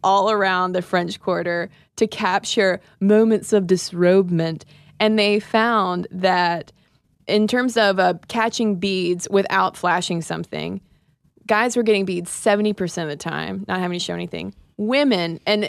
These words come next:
this is French Quarter specific, which makes a difference, but for women, it was only twenty-two point five percent of the time.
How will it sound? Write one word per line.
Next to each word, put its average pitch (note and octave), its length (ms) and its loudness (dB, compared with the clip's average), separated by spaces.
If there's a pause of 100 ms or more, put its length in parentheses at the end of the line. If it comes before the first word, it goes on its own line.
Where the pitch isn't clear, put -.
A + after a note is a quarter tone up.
this A3 260 2
is G#3 440 2
French F#3+ 380 -2
Quarter F3 280 -2
specific, - 680 -8
which F#3 140 -8
makes F3 220 -8
a - 20 -6
difference, - 480 -8 (220)
but G#3 140 -4
for A3+ 120 4
women, A3+ 320 0
it - 60 -4
was G3+ 140 -2
only G#3+ 320 -4
twenty-two G#3 580 -6
point E3 400 -6
five E3 300 -2
percent - 280 -10
of D2 40 -10
the - 120 -12
time. F#3+ 320 -10